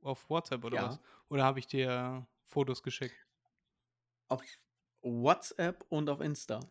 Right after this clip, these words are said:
Speaker 1: Ah, okay. Gut. Ja.
Speaker 2: Ich folge ja nicht nur
Speaker 1: Nee.
Speaker 2: dir. Also wir,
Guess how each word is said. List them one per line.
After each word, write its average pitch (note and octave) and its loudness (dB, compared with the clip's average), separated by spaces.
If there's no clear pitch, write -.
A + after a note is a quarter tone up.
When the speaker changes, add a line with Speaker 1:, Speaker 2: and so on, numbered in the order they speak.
Speaker 1:
Ah, A#3 4
okay. A3 -2
Gut. - -8
Ja. A2+ -2
Speaker 2:
Ich - -2
folge F3 8
ja F3+ 6
nicht F#3 0
nur F3+ 6
Speaker 1:
Nee. - -
Speaker 2:
dir. A2+ 0
Also A#2+ -4
wir, C3+ 4